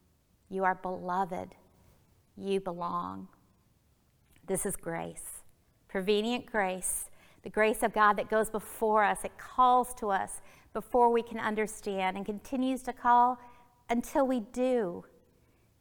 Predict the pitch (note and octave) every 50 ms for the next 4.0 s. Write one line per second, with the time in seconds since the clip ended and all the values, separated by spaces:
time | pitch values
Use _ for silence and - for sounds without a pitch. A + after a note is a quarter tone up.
0 | _ _ _ G#3+ G#3 - - G#3+ A3 A3 G#3+ G#3 G3+ G3+ - - G3 - G3+ G#3+
1 | G#3+ G#3+ G#3+ G3 G3 - G#3+ G3+ G3 - - G#3+ - - - - B3 A#3 A#3 A#3
2 | A#3 A3+ A3+ G#3 G3 G3 - - - G3 G3+ G#3 G3 G#3+ G#3 - - G3+ F#3+ F#3+
3 | F#3+ F#3+ F#3 F#3+ F#3 F#3 F3+ F3 - - - - F#3 F3+ F3+ F3+ F3+ F#3+ F#3 F3